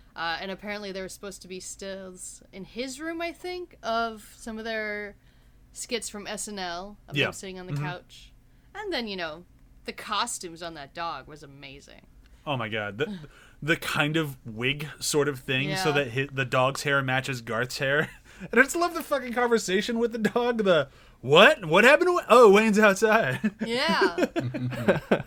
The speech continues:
Speaker 1: I would love to have gotten, gotten a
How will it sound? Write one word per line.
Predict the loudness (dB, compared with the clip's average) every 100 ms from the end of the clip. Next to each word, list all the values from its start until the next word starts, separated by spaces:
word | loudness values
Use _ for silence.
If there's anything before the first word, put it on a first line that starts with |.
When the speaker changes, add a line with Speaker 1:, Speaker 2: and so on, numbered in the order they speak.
| -4
Speaker 1:
I | 0 0 0
would | -4 -6 -12
love | -8 -2 0 0 -2 -16
to | -6
have | -4 -4
gotten, | -6 -8 -8 -18 -18 -8
gotten | -6 -4 -8 -14
a | -14